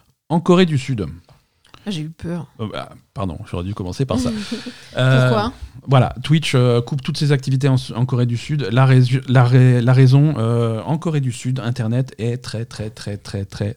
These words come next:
Speaker 1: très, très cher.
Speaker 2: Pourquoi ?
Speaker 1: Euh,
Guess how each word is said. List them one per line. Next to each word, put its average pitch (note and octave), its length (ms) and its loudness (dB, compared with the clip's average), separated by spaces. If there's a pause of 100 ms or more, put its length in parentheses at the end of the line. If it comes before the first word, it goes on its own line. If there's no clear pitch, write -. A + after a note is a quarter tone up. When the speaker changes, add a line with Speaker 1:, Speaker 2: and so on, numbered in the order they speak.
(120)
Speaker 1:
très, A2+ 320 -4 (260)
très A#2 240 -2
cher. - 320 -8 (840)
Speaker 2:
Pourquoi ? D3+ 280 -4
Speaker 1:
Euh, D#3 100 -6